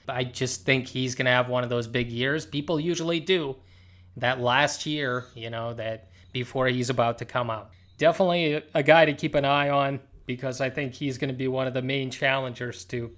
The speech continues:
Spencer Rattler. We get closer to the N F L draft.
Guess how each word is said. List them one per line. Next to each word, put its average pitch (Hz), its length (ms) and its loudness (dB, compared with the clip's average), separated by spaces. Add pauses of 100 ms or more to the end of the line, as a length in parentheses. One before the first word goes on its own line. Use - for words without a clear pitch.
Spencer - 480 -4
Rattler. 117 540 -4 (260)
We 165 200 0
get 151 220 6
closer 143 560 0 (100)
to 127 260 -4
the 120 160 -4
N 123 100 0
F 117 140 -4
L 123 120 0
draft. 117 420 -2